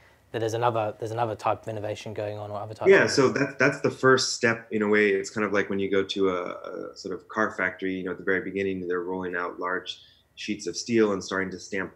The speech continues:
Speaker 2: parts. I mean, the, the first sort of, uh, phase of, of the operation in a place like Agbogbloshie is taking things apart in order to recover materials. But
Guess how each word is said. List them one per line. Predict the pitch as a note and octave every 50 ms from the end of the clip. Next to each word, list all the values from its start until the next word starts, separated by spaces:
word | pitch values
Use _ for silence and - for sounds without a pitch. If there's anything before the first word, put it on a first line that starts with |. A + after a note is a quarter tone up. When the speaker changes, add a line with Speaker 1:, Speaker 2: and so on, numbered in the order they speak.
| _ -
Speaker 2:
parts. | A#2 G#2 G2 F#2+ -
I | F#2+
mean, | F#2+ G2 F#2+ F#2
the, | F#2+ - - _
the | G2+ G2
first | - - A#2 A2+ A2 - - - - - - _ _ _
sort | - - G2+ F#2+
of, | - - - _ _ _ _ _ _ _ _ -
uh, | F#2+ F#2 F#2 - - - - - - _
phase | A2+ G#2+ G#2+ G#2+ G#2+ G#2 G#2 G2
of, | F2+ F2 - _ -
of | F#2 E2 G2
the | F#2
operation | F#2 F#2 - F#2+ F#2 F#2 F2+ - - F#2
in | F2 E2+
a | E2+
place | - - F2 F2 -
like | F2+ F2+ E2+
Agbogbloshie | - F#2 F#2+ F2 F2+ F2+ E2+ -
is | F#2+ E2+
taking | - G2+ F#2+ G2+ F#2+ F2
things | F2 F#2 E2+ -
apart | F2+ - - A2+ B2+ - - - - - - _ _ _ _ _
in | G2+ G2
order | G2 F#2+ F#2+ F#2+
to | - G2
recover | F2+ F#2 - - F#2 E2+ F2+ F2
materials. | F2 E2 - - F#2 F#2 G2 G#2+ B2+ D3 D#3 D3+ - - _ _ _ _ _ _ _
But | G#2+ G#2 G2+ -